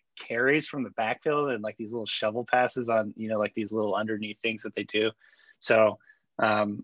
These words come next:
I mean, I'm with you. I know the N F L has a, a important reason for not wanting to, <laughs> like, change the status quo or whatever, but, like,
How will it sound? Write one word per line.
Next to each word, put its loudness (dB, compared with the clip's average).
I 4
mean, 4
I'm 4
with 2
you. -2
I 4
know 8
the 6
N 6
F 2
L 6
has 2
a, -4
a -8
important 0
reason -2
for -4
not 2
wanting 2
to, -6
<laughs> 2
like, 2
change 2
the 0
status 4
quo 2
or 0
whatever, 2
but, -2
like, -4